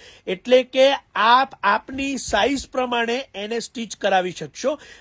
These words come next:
મેક્સિમમ એક સ્ટિચિંગ મેઝરમેન્ટ આપને આપીશ તો ફોર્ટી ટુ કમર સુધી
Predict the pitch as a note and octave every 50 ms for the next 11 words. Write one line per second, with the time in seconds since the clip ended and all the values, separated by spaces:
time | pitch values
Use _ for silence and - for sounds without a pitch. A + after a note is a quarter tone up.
0 | _ _ E3 F3 G3+ G3 - - - C#4+ C#4+ D4 C#4 C#4 C#4 C4+ C4+ C4+ - -
1 | _ - A3+ F#3+ - C4+ C4 C4 B3 B3 A3+ A#3 A#3 A#3 A#3 A#3+ A#3 G#3+ A#3 A3
2 | G#3 - G#3+ G#3+ G3+ F#3 F#3+ _ A#3+ C4 A#3+ - _ B3 A3+ - - G#3 G3 G3
3 | _ - B3+ B3 B3+ - B3 B3+ C4 C4+ A#3 _ - G#3+ G#3 A3 A3+ A#3 A#3 -
4 | - A3+ A3+ G3 C4 B3+ G#3 F3 F#3+